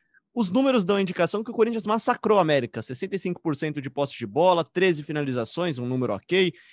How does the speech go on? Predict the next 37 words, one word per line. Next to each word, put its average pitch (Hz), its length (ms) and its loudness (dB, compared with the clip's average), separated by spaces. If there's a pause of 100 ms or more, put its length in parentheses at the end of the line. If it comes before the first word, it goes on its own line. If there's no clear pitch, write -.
(120)
quinhentos 214 560 0
e 208 60 -2
cinquenta 185 460 -2
e 170 40 0
um 156 120 -2
passes. 170 600 2 (320)
Só 196 140 -2
que 196 80 2
aí 214 60 6
você 208 200 0
desce 170 240 2
um 156 60 -4
pouquinho 165 540 -2 (260)
nessa 127 240 -6
tabela 131 340 0
de 117 120 -4
números 175 360 -2
e 151 40 -12
você 180 120 -4
chega 185 240 -2
em 185 100 -2
passes 185 340 -4
incompletos. 151 760 -2 (320)
Noventa 196 480 2
e 185 60 2
nove 170 240 0
passes 156 380 -2
incompletos. 127 640 -4
O 131 60 -12
Corinthians 170 400 -2
errou 165 280 0 (240)
cem 226 480 0
passes 139 440 2
praticamente 131 680 -4
durante 135 220 -4
o 151 40 -4
jogo. 120 280 -4